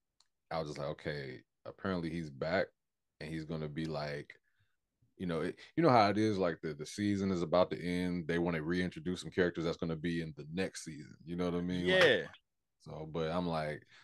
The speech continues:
Speaker 1: the way they brought him back was just very random, and, like, why would Sax send him a letter?
Speaker 2: That's what I'm saying. Like, what is,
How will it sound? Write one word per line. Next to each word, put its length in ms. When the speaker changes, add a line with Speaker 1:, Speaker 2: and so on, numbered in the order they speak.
Speaker 1:
the 60
way 100
they 80
brought 240
him 100
back 180
was 120
just 140
very 220
random, 420
and, 100
like, 160
why 260
would 160
Sax 340
send 160
him 120
a 40
letter? 340
Speaker 2:
That's 180
what 100
I'm 60
saying. 320
Like, 160
what 140
is, 100